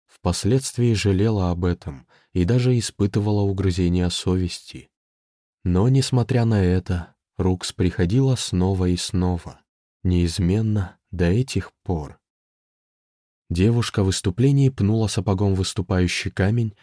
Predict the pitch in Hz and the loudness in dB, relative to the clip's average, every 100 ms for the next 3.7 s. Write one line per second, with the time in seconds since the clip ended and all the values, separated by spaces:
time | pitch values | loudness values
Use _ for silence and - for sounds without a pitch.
0 | _ _ 123 104 87 87 117 127 120 110 | _ _ -2 -2 -2 0 2 2 0 0
1 | 104 101 95 92 90 87 90 104 107 - | 0 2 2 2 0 0 0 2 -2 -4
2 | - 92 - - 92 90 87 90 127 123 | -8 -8 -8 -4 -4 0 0 2 2 2
3 | 104 90 87 92 87 67 | 0 -2 -2 -2 -2 -8